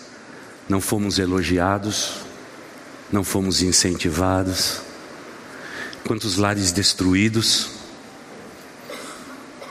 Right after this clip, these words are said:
Só no ano passado, oitenta mil pessoas se divorciaram. Quando você pergunta pro jovem se ele se sente culpado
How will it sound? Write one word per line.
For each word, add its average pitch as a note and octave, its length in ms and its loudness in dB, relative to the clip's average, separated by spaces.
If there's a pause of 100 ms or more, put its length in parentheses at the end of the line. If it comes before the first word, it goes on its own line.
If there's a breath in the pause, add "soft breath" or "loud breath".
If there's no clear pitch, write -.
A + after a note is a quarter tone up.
(440)
Só A2 380 4
no G#2 100 4
ano G#2+ 160 4
passado, F#2+ 680 4 (1600)
oitenta B2+ 480 2
mil A2+ 220 4
pessoas A2 480 4
se G#2+ 100 4
divorciaram. F#2+ 760 4 (2750)
Quando G2+ 160 0
você G#2 220 4
pergunta G#2 440 2
pro F#2+ 180 2
jovem G#2+ 420 4
se - 160 4
ele G2 100 0
se - 100 6
sente - 360 2
culpado G2+ 720 -2